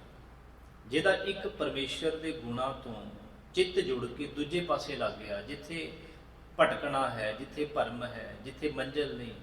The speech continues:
ਜਿੱਥੇ ਸਾਡੇ ਅੰਦਰ ਈਰਖਾ ਪੈਦਾ ਹੋਵੇਗੀ, ਜਿੱਥੇ ਸਾਡੇ ਅੰਦਰ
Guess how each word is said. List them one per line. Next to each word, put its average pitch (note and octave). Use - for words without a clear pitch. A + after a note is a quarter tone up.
ਜਿੱਥੇ C3+
ਸਾਡੇ C#3+
ਅੰਦਰ C#3
ਈਰਖਾ D#3
ਪੈਦਾ C3+
ਹੋਵੇਗੀ, A#2+
ਜਿੱਥੇ D#3+
ਸਾਡੇ E3
ਅੰਦਰ D#3